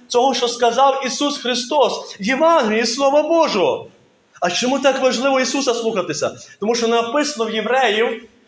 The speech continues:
е, і в Филип'янах написано, Євреїв, в Филип'янах написано, що Ісус був слухняний Отцю аж до самої смерті. Євреїв написано, що Він був слухняний,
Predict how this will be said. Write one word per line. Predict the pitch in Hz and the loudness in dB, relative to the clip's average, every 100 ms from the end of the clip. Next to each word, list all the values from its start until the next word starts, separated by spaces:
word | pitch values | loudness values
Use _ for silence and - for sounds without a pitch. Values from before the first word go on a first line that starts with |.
| _ - | _ -6
е, | 147 147 147 | -2 -2 -2
і | 220 | -6
в | - | -2
Филип'янах | 180 185 285 277 262 - | -2 -2 0 0 0 -2
написано, | 214 220 214 202 | -4 -4 -6 -6
Євреїв, | 196 247 247 233 | 0 2 2 2
в | 277 - - _ _ _ | -4 -8 -12 _ _ _
Филип'янах | 170 185 185 247 247 226 | -2 0 0 0 0 0
написано, | 226 254 233 226 | -2 -2 0 0
що | 226 | 0
Ісус | 220 214 294 262 | 0 -2 -2 -2
був | 190 269 | -2 -4
слухняний | - 214 226 254 262 240 | -4 -6 -2 -2 0 -2
Отцю | 214 - 226 269 311 - - _ _ | -2 -2 -2 0 -2 -6 -20 _ _
аж | 208 214 | -2 0
до | 208 | -2
самої | 202 214 214 269 269 277 269 - | -2 0 2 2 2 -2 -6 -14
смерті. | - - 226 175 - - - _ _ _ - - | -12 -6 -2 -2 -4 -14 -20 _ _ _ -20 -10
Євреїв | 180 240 220 247 294 285 | -4 -2 2 2 2 2
написано, | 277 269 277 - 262 | 0 0 -2 -2 -4
що | - 226 | 0 0
Він | 269 240 | 0 -2
був | 262 254 | -2 -2
слухняний, | 233 233 233 269 269 247 294 | -2 -4 -2 0 0 0 -2